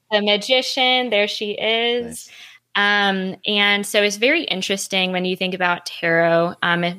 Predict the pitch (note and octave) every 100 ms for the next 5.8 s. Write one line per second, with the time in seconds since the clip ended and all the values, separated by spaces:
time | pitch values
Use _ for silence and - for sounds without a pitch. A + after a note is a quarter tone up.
0 | G#3 - E3+ D#3+ F3 - F3 F3 E3+ D#3+
1 | E3 - - - - D#3 - - F3 F3
2 | D#3+ - - - - F#3 F3+ D#3+ E3 D#3+
3 | D#3+ E3+ - - - _ G3 G3+ G3 G3
4 | F#3+ F#3+ - G3+ - A#3+ B3 G#3+ G3 F3+
5 | F3 F3+ F3 F3 - E3+ E3+